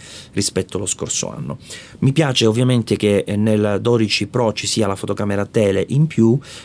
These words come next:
perché comunque nel video, oltre ad avere lo zoom due x che ci dà la possibilità di un'inquadratura più naturale, ad esempio per,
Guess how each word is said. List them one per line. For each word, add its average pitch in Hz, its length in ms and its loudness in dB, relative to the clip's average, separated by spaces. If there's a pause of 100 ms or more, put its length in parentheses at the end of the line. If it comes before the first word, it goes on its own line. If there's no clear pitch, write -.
perché 117 220 0
comunque 110 540 4
nel 104 180 0
video, 104 380 2
oltre 107 300 0
ad 95 60 -4
avere 98 420 0
lo 95 180 -4
zoom 107 300 0
due 98 200 -4
x 101 320 0
che 104 100 -10
ci - 120 -8
dà 98 100 -6
la 95 80 -8
possibilità 98 640 -4 (400)
di 107 380 0
un'inquadratura 107 680 2
più - 120 -4
naturale, 98 560 -2
ad 95 80 -4
esempio 95 380 -4
per, 92 480 -4